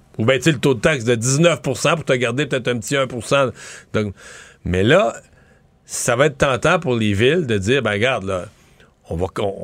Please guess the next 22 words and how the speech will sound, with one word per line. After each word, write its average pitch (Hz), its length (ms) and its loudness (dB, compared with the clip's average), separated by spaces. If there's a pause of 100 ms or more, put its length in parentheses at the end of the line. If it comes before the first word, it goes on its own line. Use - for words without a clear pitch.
on - 20 -2
va 123 160 2
réduire 170 460 4
un 147 100 2
petit - 220 -8
peu 131 140 2
le 104 80 -2
taux, 127 320 0 (420)
mais 87 80 -4
on 90 40 -2
va 110 120 0
quand 151 160 2
même 185 180 4
se - 120 0
garder 120 420 0
un 107 100 0
solide 175 560 4
pourcentage 139 580 2
d'augmentation 120 680 2
globale 135 480 2
des 127 160 4
revenus. 123 480 2